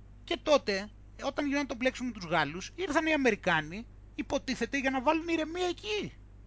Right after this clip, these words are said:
Έτσι μπλεχτήκανε στο Βιετνάμ οι Αμερικάνοι. Δεν είχανε καμιά σχέση. Δηλαδή, το Βιετνάμ άνοικε στη Γαλλία βάσει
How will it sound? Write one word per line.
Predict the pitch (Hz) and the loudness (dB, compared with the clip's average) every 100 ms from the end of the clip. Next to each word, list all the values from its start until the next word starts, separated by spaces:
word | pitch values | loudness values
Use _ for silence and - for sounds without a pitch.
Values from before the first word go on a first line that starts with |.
| - - - - - - - | -20 -20 -20 -20 -20 -12 -4
Έτσι | - - | -4 -4
μπλεχτήκανε | 320 349 - 285 - 165 | 2 2 4 2 2 0
στο | 143 143 | -2 -6
Βιετνάμ | 135 120 127 120 | -6 -4 -4 -4
οι | 113 | -4
Αμερικάνοι. | 110 107 - 101 98 87 127 | -6 -8 -6 -6 -6 -8 -6
Δεν | 240 392 | -6 -4
είχανε | 294 330 | 0 0
καμιά | 330 285 233 | 2 2 0
σχέση. | - 180 139 156 | 0 -2 -2 -4
Δηλαδή, | 147 156 156 220 226 - | -2 -2 0 -4 -4 -6
το | 190 | -4
Βιετνάμ | 165 170 170 175 | -2 -2 -2 0
άνοικε | 170 190 214 233 | 2 2 2 -4
στη | - | 0
Γαλλία | 185 165 196 247 165 123 - - - - - | 2 4 4 2 2 0 -4 -12 -20 -20 -6
βάσει | 131 156 - 160 147 131 | 2 2 2 -4 -4 -6